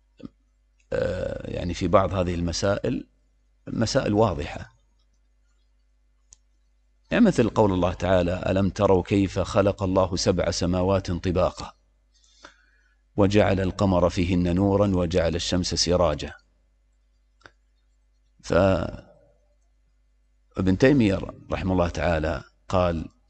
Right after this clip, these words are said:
فأخبر في الآيتين أن القمر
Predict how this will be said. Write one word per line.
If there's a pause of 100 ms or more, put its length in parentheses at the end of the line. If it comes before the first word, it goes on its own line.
(220)
فأخبر
في
الآيتين (1200)
أن
القمر